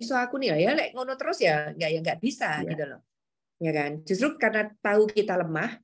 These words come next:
Speaker 1: dan semua orang lemah, berusaha gitu, gimana caranya mengatasi kelemahan saya? Ya, jadi nggak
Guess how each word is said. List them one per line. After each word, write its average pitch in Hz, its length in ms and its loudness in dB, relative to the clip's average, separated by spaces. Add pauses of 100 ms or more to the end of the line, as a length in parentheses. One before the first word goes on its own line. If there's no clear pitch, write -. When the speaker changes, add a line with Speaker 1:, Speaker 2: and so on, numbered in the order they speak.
(120)
Speaker 1:
dan 165 80 0
semua 196 260 2
orang 190 220 2
lemah, 160 240 0 (480)
berusaha 262 580 6
gitu, 175 160 2
gimana 226 380 8
caranya 165 400 0
mengatasi 160 560 -2
kelemahan 147 340 -2
saya? 131 380 -12 (340)
Ya, 156 160 -2
jadi 160 160 2
nggak 180 240 4